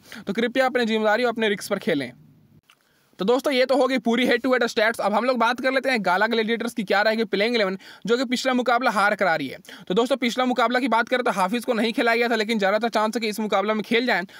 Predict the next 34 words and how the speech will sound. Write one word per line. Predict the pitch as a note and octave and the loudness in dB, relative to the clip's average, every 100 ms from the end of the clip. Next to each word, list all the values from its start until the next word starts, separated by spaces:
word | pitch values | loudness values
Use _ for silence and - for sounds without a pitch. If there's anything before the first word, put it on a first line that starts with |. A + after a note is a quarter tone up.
| G#3+ F#3+ | -6 -2
और | F#3+ | 0
गुंथालिका, | G#3+ G3+ G#3 G#3+ A#3+ | 0 0 0 0 0
के | A#3 A3+ | 0 0
मेंडिस, | A3+ A3+ B3 | 0 -2 -2
हाफिज | F#3+ F3+ A#3 G#3+ | -2 -2 -2 0
यहाँ | G3+ G#3 | 0 0
पर | G3 | 0
रहेंगे, | A3 A#3+ A3 | 0 -2 -2
फिर | G#3+ | -2
बी | F3+ G#3 | -2 0
डैंक, | G#3+ A3 | 0 -2
फिर | - F#3+ | -4 -4
रजपक्सा, | F3+ F#3+ G#3 A#3 | -2 -4 -2 -2
एस | G#3+ G3 | -2 -2
पटेल | - G#3 F#3 F#3+ - - | -2 -2 -2 -4 -16 -2
और | F#3+ A3 | 0 2
बाकी | B3 B3 | 0 0
जो | B3 | -2
प्लेइंग | B3 B3 | 0 0
इलेवन | B3+ B3+ | 0 0
रहेगी | C4 B3 | 0 0
दोस्तों | A#3+ B3 A3+ | 0 0 0
इधर | G3+ A3 | 0 0
से | A#3+ | 0
ही | |
रहेगी। | A#3 A3+ B3+ | 0 0 0
मैं | G#3+ G3+ | -2 0
इधर | G3 G3+ | 0 0
ज़्यादा | G3 | 2
आपका | G3 G#3+ | 0 0
टाइम | F#3 F#3+ | 0 -2
वेस्ट | G3+ G3+ | -4 -4
नहीं | E3+ A3 | -4 0
करूँगा। | A#3+ A#3 E3+ | 0 0 -2